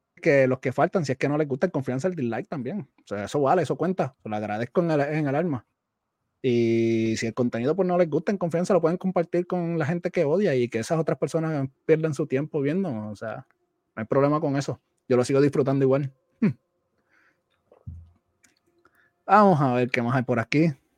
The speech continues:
Este, eh, algo rapidito, que perdonen a, perdonen a las personas que a lo mejor haya pasado sin darme cuenta.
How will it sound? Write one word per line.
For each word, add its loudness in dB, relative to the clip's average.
Este, 0
eh, -2
algo 2
rapidito, 4
que 6
perdonen 2
a, 0
perdonen 0
a 2
las 0
personas -4
que 0
a 0
lo -2
mejor 0
haya 4
pasado 0
sin -4
darme 0
cuenta. 0